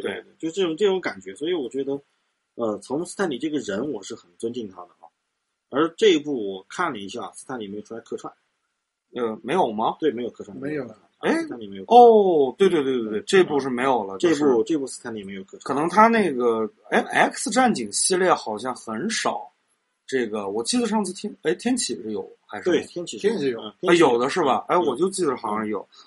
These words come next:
Speaker 2: 对。
Speaker 1: 哎呦，那这个我觉得就是真是收官了。
Speaker 2: 啊，收官就是
Speaker 1: 故意把这个老爷子都给引了。
Speaker 2: 对，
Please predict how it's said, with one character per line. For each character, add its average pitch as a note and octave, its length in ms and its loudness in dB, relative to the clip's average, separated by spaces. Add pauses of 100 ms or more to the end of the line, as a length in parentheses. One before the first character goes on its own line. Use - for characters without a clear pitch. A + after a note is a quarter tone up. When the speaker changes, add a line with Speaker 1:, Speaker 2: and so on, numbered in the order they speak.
(120)
Speaker 2:
对。 A2+ 80 -6
Speaker 1:
哎 A#2 80 0
呦， G#2 180 -6
那 F#3 200 2 (100)
这 G#3 220 10
个 C3 100 0
我 G#2+ 100 0
觉 G#2+ 160 -4
得 G#2+ 120 -2
就 G#2+ 100 -6
是 - 120 -12
真 D#3 200 -2
是 C#3 160 -6
收 D#3+ 320 2
官 D#3+ 340 8
了。 C3 120 -2 (100)
Speaker 2:
啊， B2 100 -4
收 D#3+ 160 -4
官 D#3+ 200 -6
就 F#3 120 0
是 D#3+ 60 -4
Speaker 1:
故 A3+ 100 8
意 G#3 200 6
把 A#2+ 180 4
这 B2+ 100 2
个 C3 60 4
老 A2+ 180 2
爷 G2+ 140 -2
子 B2 140 2
都 A#2+ 100 -2
给 G#2+ 160 -2
引 G#2 60 -8
了。 - 60 -20
Speaker 2:
对， A#2 260 0